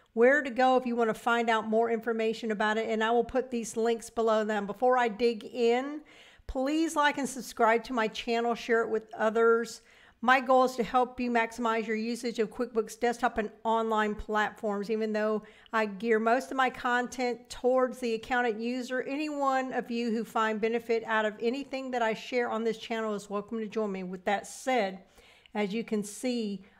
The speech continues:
I am on the QuickBooks Solopreneur landing page. And like I said, I'll put the links in the description below.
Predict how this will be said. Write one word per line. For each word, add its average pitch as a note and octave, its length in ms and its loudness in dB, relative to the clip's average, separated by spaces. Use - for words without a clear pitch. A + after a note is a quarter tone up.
I A3+ 140 0
am A3 260 0
on B3 260 4
the A3+ 80 2
QuickBooks B3+ 480 -4
Solopreneur A#3+ 1200 2
landing B3+ 600 0
page. G#3+ 800 -2
And G#3+ 240 -2
like G#3 140 -2
I - 20 -2
said, A3 180 2
I'll G#3 80 4
put A#3 160 -4
the G#3+ 80 -2
links A3 440 -2
in A#3 260 0
the A3 160 -2
description A3 580 -4
below. G3 640 -2